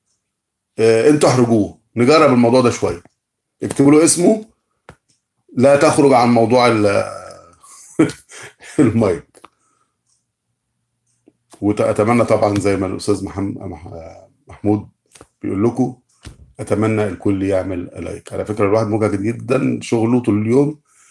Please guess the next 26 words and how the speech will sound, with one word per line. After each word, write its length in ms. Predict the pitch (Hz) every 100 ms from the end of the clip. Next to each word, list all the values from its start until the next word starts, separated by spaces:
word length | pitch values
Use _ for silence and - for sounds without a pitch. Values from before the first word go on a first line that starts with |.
| _ _ _
والماتش، 840 | - 92 101 151 - - - _ _ _
وبعدين 520 | - 101 98 101 110
بعد 160 | 101 98
الماتش 360 | 98 120 -
الاستعداد 680 | 104 95 101 - 95 95 113
للبث، 380 | 107 104 147 -
وجايب 240 | 104 104
لكم 160 | 113 117
اخبار 400 | 95 98 120 120 - - _ _
حصريه 420 | 110 - 117 131
لقناه 340 | 117 110 123
الجريء. 460 | 123 113 139 170 - _ _ _ _
فنتمنى 580 | - 110 107 107 101 95
لما 420 | - 123 135 123
تلاقوا 220 | 123 156
حد 200 | 135 139
عمال 300 | 123 120 135
يكتب 280 | 139 135 135
على 100 | 117
التكست، 280 | - 135 123
لان 240 | 131 127
انا 120 | 117 117
بلاحظ 300 | 135 156 131
ان 120 | 131
الناس 200 | 139 139
دي 340 | 131 156 -